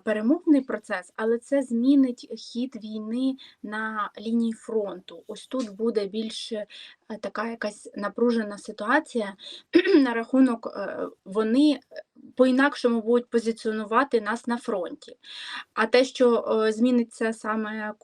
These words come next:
куди хто сяде, за який стіл перем-, переговорів, ні, тут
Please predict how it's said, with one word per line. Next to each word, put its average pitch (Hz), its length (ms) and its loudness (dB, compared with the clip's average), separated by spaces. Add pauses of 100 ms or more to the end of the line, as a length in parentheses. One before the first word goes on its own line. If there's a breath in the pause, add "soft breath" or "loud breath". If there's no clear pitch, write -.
куди 226 380 4
хто 220 200 -6
сяде, 208 400 0
за 208 120 -6
який 208 260 -8
стіл 202 320 -4
перем-, 202 380 -4
переговорів, 208 680 -2
ні, 165 160 -10
тут 202 200 -14